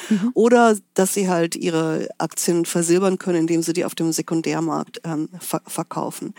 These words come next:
Speaker 2: Und wenn ich praktisch die Gewinne des Unternehmens zum Allzweck mache, dann stehen alle anderen Sachen dahinter zurück.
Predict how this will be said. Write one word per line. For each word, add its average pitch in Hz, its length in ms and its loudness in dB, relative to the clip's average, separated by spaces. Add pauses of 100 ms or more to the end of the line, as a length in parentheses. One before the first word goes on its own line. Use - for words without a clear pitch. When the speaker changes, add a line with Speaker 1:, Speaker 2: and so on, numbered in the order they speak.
(440)
Speaker 2:
Und 185 100 -2
wenn 214 100 4
ich 233 100 2
praktisch 214 340 0
die 196 260 0
Gewinne 190 320 4
des 240 140 4
Unternehmens 208 600 2
zum 185 440 0 (340)
Allzweck 190 640 2
mache, 214 420 0
dann 196 200 0
stehen 196 480 0
alle 196 340 0
anderen 185 460 0
Sachen 170 340 -2
dahinter 165 400 -4
zurück. - 460 -10